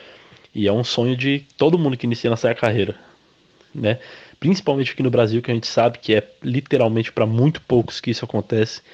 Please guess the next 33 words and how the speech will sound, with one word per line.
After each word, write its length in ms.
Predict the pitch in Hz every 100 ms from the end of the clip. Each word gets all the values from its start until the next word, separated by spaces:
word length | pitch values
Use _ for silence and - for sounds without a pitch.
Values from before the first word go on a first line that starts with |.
| - -
A 40 |
gente 160 | 113 -
sabe 260 | 131 127
que 100 | 120
é 60 | 113
um 140 | 110
sonho 400 | 110 - 117 131
de 80 | 123
verdade, 440 | 110 110 104 101 110
é 40 |
um 80 | 101
sonho 340 | - 110 107
até 260 | 104 110 113
distante 640 | 110 117 - 107 143 - - _ _ - -
pra 180 | - 98
gente, 380 | 104 104 - - - - - - - - _ _ -
mas 640 | 110 101 104 104 101 101
ainda 180 | 107 110
palpável, 640 | - 110 - 107 131 147
né? 120 | 135 135 _ -
E 100 | 120
eu 80 | 110
acho 120 | 120
que 80 | 170
esse 120 | 165
é 40 |
o 40 | 175
sonho 220 | - 185
primário 440 | 185 196 143 135
de 60 | 110
todo 260 | 110 123 120
mundo, 240 | 113 104
mas 540 | 107 107 110 107 -